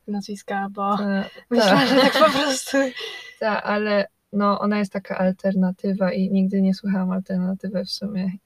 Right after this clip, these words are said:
Speaker 2: ale ona jest fajna, więc
Speaker 1: Nie wiem, w sumie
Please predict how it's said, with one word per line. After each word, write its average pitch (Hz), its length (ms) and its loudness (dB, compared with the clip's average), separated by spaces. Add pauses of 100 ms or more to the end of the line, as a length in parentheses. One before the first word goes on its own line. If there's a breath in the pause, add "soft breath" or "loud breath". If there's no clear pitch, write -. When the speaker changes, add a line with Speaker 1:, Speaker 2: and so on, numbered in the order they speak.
Speaker 2:
ale 185 260 -4
ona 190 180 -6
jest - 380 -20
fajna, - 480 -20 (300)
więc - 460 -20 (200)
Speaker 1:
Nie 214 80 -18
wiem, 208 380 -20
w - 60 -20
sumie 240 260 -14